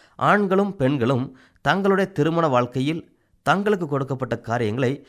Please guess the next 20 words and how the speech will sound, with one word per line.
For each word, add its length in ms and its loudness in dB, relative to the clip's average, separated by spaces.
சரிவர 540 -2
செய்து 300 -4
கொள்ள 180 0
முடியும். 600 -8
ஒன்று 260 -2
பேதுரு 440 -2
மூன்றாம் 400 -2
அதிகாரம் 520 -2
முதல் 460 0
ஆறு 320 2
வசனங்களில் 600 -2
மனைவிகளுக்கான 840 0
திருமண 340 0
ஆலோசனையை 800 -4
பேதுரு 260 -2
கொடுக்கிறார். 560 -8
இந்த 240 -2
வசனங்களில் 640 -2
குறிப்பிடப்பட்டுள்ள 720 0
மனைவிகளுக்கு 800 -2